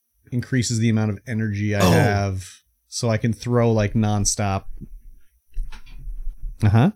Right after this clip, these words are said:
Speaker 2: Oh, no, you would have done that 'cause that's where
Speaker 1: What's
Speaker 2: you get
Speaker 1: that?
Speaker 2: the protection. The, uh, the Ranger Training Course.
Speaker 1: Oh, yeah, that was a bit of a pain.
Speaker 2: Yeah.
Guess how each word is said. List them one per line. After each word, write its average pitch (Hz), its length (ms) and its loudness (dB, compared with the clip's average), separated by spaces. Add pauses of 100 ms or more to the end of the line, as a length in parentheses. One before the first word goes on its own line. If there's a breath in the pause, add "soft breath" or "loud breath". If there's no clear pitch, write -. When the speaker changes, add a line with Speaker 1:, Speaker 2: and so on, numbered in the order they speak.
(560)
Speaker 2:
Oh, 135 180 -2
no, 123 160 -2
you 127 200 0
would 127 100 -2
have 120 80 -6
done 127 140 -4
that 87 140 -4
'cause - 100 -14
that's 101 180 -6
where 123 120 4
Speaker 1:
What's 104 120 -2
Speaker 2:
you 131 60 6
get 110 60 6
Speaker 1:
that? 101 80 2
Speaker 2:
the - 40 -12
protection. 98 500 -10 (140)
The, 123 240 8
uh, 120 380 6
the 117 140 2
Ranger 127 280 6
Training 123 280 2
Course. 85 280 -10 (1040)
Speaker 1:
Oh, 190 220 10
yeah, 180 180 10
that 180 180 6
was 202 100 6
a 175 40 4
bit 151 160 6
of 131 80 6
a 123 60 4
pain. 101 560 0
Speaker 2:
Yeah. 127 360 4